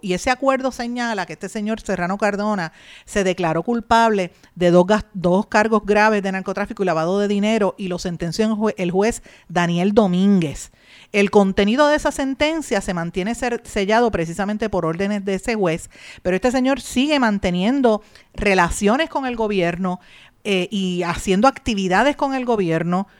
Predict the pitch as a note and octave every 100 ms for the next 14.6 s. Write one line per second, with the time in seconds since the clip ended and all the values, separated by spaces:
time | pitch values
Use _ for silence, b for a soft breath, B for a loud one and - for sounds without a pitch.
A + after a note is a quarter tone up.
0 | b _ - D#3+ D3+ F3+ E3 D#3+ - F3
1 | E3 D3 - B3+ - E4 D#4 C4+ C4+ D4+
2 | D#4+ A3 F#3+ b b b b G3 G3 F3+
3 | E3+ - F3+ E3+ E3 - F#3 F#3+ E3+ F3+
4 | G#3+ A#3 B3 G#3+ F3 E3 D#3 C#3+ D3 D#3
5 | E3 A3+ C4 C4+ C#4 B3 G#3 G#3+ F#3+ G3
6 | G3 C4 B3+ A#3+ G#3 F3 E3 F3+ A3+ A3
7 | G#3+ A3 A3+ A3 G3 G3 A3+ F#3+ F3+ F#3
8 | G#3+ G#3 B B B - G3+ F#3+ - G3
9 | - F3+ F3 F#3+ G#3 A3+ A#3+ F#3+ E3+ E3
10 | G3 - G#3 G3 F3+ E3+ F#3+ G#3+ B B
11 | B - G3+ F#3 G#3 A#3 A#3+ B3+ A#3 A3+
12 | A3 A3 B3+ C4 A#3+ G3 F3+ E3+ - -
13 | F3 G#3+ A3+ A3 A3+ A#3 A3 G#3 G#3 A3
14 | A3 G#3+ G#3 G3+ A3+